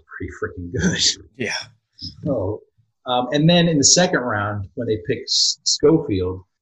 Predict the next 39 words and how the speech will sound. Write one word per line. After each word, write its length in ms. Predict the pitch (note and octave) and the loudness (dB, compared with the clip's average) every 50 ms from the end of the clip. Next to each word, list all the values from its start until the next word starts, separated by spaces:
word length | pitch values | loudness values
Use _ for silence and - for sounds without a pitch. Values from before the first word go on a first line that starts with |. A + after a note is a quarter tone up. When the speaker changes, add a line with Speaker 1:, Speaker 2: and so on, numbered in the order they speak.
| _ _ _ _ _ _ _ _ _ _ - | _ _ _ _ _ _ _ _ _ _ -8
Speaker 1:
they 200 | B2 B2 G#2+ - - | -4 -2 -2 -2 0
could 140 | - E3+ E3 | 2 4 4
have 120 | C#3+ - | 4 4
taken 360 | - B2+ A#2+ - - A2+ G#2 G2 | 2 0 -2 0 -2 -4 -2 0
Bol 240 | A2 G#2+ G#2 F#2+ | 0 0 0 0
Bol. 360 | G#2 A#2 A2 G2 - - - - _ _ _ _ _ _ - | 0 -2 -2 -2 -2 -6 -10 -16 _ _ _ _ _ _ -14
You 100 | G#2+ G2 | -10 -8
know, 240 | F#2 F#2 F2+ F2 F2+ | -8 -8 -8 -8 -2
Bol 260 | - A#2+ A#2 B2 A#2+ A#2+ | 0 2 2 2 2 0
went 320 | A#2 A2+ G#2+ G2+ F2+ - _ _ - | -2 -4 -4 -6 -10 -14 _ _ -8
two 180 | - - C3+ | -4 -2 0
second, 500 | C3 C3 C3 A2+ - - G#2+ G#2+ A2 F#2+ _ - D#3+ | 0 2 2 0 0 -2 -6 -8 -8 -12 _ -10 -8
uh, 260 | - C#3 A2+ G#2 F#2 - | -6 -6 -6 -6 -6 -2
two 160 | - D#3+ D#3 D#3 - | 0 0 0 0 2
picks 220 | C#3 C3+ - - - | 0 0 0 -2 -8
behind 460 | - A2+ F#2 A2 C3 C3 B2+ G#2 E2+ E2 | -6 -6 -4 -2 -2 -4 -4 -4 -6 -8
them. 180 | - F2 F2+ - _ _ _ _ _ _ _ - | -10 -12 -14 -18 _ _ _ _ _ _ _ -4
Now, 120 | A#2+ B2+ C#3 | -2 2 4
everybody 320 | D#3+ E3+ E3+ E3 D#3+ D3 | 4 6 6 6 6 6
else 160 | E3 F3+ F3+ - | 6 6 4 4
passed 300 | - A2+ A2 - - - | 2 2 2 0 0 0
on 140 | G#2+ G#2 G#2+ | -2 -2 -2
him 100 | G#2+ G#2+ | -2 -4
because 280 | G#2 G2+ - A2 G#2 G2+ | -6 -6 -4 -6 -6 -6
of 100 | F#2+ - | -6 -8
concerns 460 | - G2 - - A#2 A2 A2 G#2 F#2+ | -6 -4 -4 -2 -2 -4 -4 -4 -4
of 100 | F2+ D#2+ - - | -6 -8 -8 -4
health 320 | G#2+ A2 A2 A2 G#2 - - - F#2+ | 0 0 0 0 0 -4 -8 -14 -14
and 240 | E2+ E2+ F2+ F2+ F2+ _ _ _ _ _ _ _ _ | -14 -14 -14 -16 -18 _ _ _ _ _ _ _ _
personality 720 | - B2 G#2+ - - G#2 G#2 G#2+ A2 G#2+ G#2+ G#2 G2+ G2 F#2+ | -2 -2 0 0 0 -2 -2 -4 -2 -2 -2 -2 0 -2 -2
and, 360 | F#2 F2 E2+ E2 E2 E2+ E2 _ _ _ _ _ _ _ - | -4 -4 -8 -12 -14 -18 -20 _ _ _ _ _ _ _ -12
you 80 | F#2 | -12
know, 220 | F2 E2 D#2 - _ _ _ _ _ - - | -10 -10 -12 -16 _ _ _ _ _ -10 -8
attitude 400 | A2 A2 A2 - - A#2 G#2+ G2 | -6 -6 -6 -6 -4 -2 -2 -2
and 100 | G2 F#2+ | -2 -2
that 140 | G2 G2 - - | -4 -6 -6 -6
kind 140 | F#2+ F#2+ | -6 -6
of 80 | F2 - | -6 -6
stuff. 300 | - - G2+ F#2 F#2 | -6 -4 -4 -4 -4